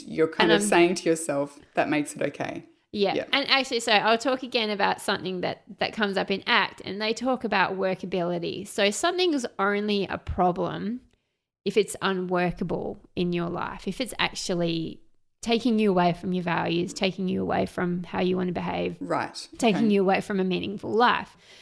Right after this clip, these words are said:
Speaker 2: If something, you could be taking part in bad behavior or doing things that, you know, you know, in theory, in other people's worlds aren't, aren't the greatest behavior.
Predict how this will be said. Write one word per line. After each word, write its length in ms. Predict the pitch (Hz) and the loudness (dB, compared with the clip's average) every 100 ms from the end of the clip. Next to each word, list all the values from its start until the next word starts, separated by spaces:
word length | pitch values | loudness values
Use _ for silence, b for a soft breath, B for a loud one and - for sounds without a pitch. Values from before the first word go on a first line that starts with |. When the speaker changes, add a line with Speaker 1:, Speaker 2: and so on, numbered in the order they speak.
| B B - | B B 2
Speaker 2:
If 560 | 220 214 - - - - | 2 2 -6 -16 -18 -14
something, 520 | - 240 - 240 214 | -6 -4 0 0 0
you 180 | 202 240 | 2 2
could 200 | 262 269 | 2 0
be 440 | 208 220 208 202 190 | 2 2 4 2 0
taking 340 | - 214 214 | 2 0 0
part 240 | 196 190 180 | 2 2 2
in 100 | 185 | 0
bad 240 | 190 180 | 0 0
behavior 520 | 180 180 180 175 185 175 | -2 -4 -4 -4 -2 -2
or 80 | |
doing 260 | 175 208 202 | 2 4 2
things 240 | 208 190 | 0 -2
that, 180 | 185 175 | 0 -2
you 200 | - 185 | -2 -4
know, 300 | 180 175 175 - - | -2 -2 -4 -6 -12
you 200 | - 226 208 | -14 -14 -14
know, 80 | - - - - _ - | -14 -18 -20 -20 _ 0
in 180 | 233 214 | 2 2
theory, 360 | 233 214 185 | 6 6 6
in 160 | 175 185 | 4 2
other 240 | 190 190 | 0 0
people's 400 | 180 196 185 185 | 0 -2 -2 -2
worlds 280 | 180 170 170 - | -2 -2 -4 -4
aren't, 300 | 190 175 - | -4 -6 -8
aren't 200 | 190 185 | -6 -6
the 60 | 190 | -6
greatest 420 | 190 170 175 - | -4 -4 -6 -8
behavior. 420 | 190 190 180 185 | -4 -2 -2 -6